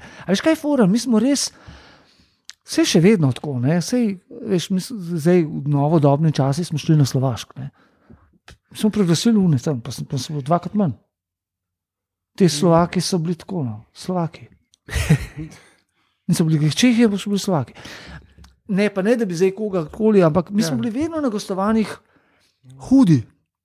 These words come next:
Speaker 1: Mislim, zdaj pogledamo, ne, Maribor. Maribor, ne. Mi konstantno, ne, Olimpija zmaguje, m, ali pa neodločeno igra, mi pa preglasimo,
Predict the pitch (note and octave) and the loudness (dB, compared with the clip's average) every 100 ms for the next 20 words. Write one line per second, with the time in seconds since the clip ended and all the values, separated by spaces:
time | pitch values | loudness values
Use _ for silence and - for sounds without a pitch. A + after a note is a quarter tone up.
0 | _ _ _ _ _ _ _ _ - - | _ _ _ _ _ _ _ _ -10 -4
1 | C#3+ C#3+ E3+ F#3 _ _ E3 C#3 F3+ G3 | 0 2 2 -2 _ _ -6 0 2 2
2 | D3+ C#3 D3+ C3 D3 D#3+ A#2+ A#2+ - _ | 2 0 0 0 0 0 -2 -6 -16 _
3 | _ _ - - D3 D#3 C#3+ B2 A#2+ C3 | _ _ -16 -4 2 2 2 0 -2 -2
4 | D#3+ _ - _ _ _ _ _ _ _ | -4 _ -20 _ _ _ _ _ _ _
5 | - D#3 F3 G3 A#3+ B3 A#3+ A3+ G3+ F3+ | -6 -2 0 2 4 4 2 0 -4 -2
6 | G#3 G3+ A3+ B3+ A3+ G#3 G#3 F#3 E3+ E3+ | -2 -2 -4 -4 -4 -2 -4 -2 0 2
7 | D3 D3 C#3+ D#3 B2+ C3+ C3+ G3+ C3+ A#2 | 4 4 4 0 2 2 4 4 4 2
8 | E3 - D3 - B2+ - C#3 D3+ C3+ C3 | -2 -10 -14 -16 -14 -10 -6 -4 -2 -4
9 | C3+ - C#3+ C#3+ C#3 D3+ E3+ D#3 C#3+ C#3 | -10 -14 -8 -6 -6 -8 -8 -6 -4 -2
10 | F#3 C3+ B2+ E3+ - D#3+ C3+ _ _ _ | -2 -2 -4 -4 -4 -8 -8 _ _ _
11 | _ - D3+ D3+ D3+ A#3 C4+ D4+ D4 C4 | _ 0 2 2 0 0 0 2 0 -2